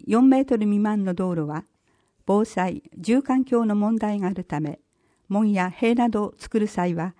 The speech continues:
原則、道路中心線から二メートル離れた位置に築造しなければなりません。詳しくは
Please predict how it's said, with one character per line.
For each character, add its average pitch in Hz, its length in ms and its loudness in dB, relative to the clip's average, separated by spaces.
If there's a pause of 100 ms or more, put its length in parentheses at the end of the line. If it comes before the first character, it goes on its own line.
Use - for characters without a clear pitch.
(360)
原 202 200 4
則、 180 440 -4 (760)
道 254 220 4
路 262 140 4
中 247 180 0
心 233 220 -2
線 214 220 -4
か 147 140 -6
ら 143 140 -6 (240)
二 202 160 2
メ 262 180 4
ー 269 40 0
ト 240 140 0
ル 233 80 0
離 220 260 -2
れ 208 120 -4
た 190 300 -4
位 - 80 -10
置 - 220 -4
に 165 220 -4 (160)
築 - 240 -4
造 220 160 2
し 220 120 -6
な 202 140 -2
け 196 120 -4
れ 185 80 -2
ば 165 120 -2
な 165 120 -2
り 170 100 -2
ま 165 120 -2
せ 147 200 -8
ん。 147 100 -10 (840)
詳 214 180 2
し - 140 -14
く 180 100 -6
は 180 160 0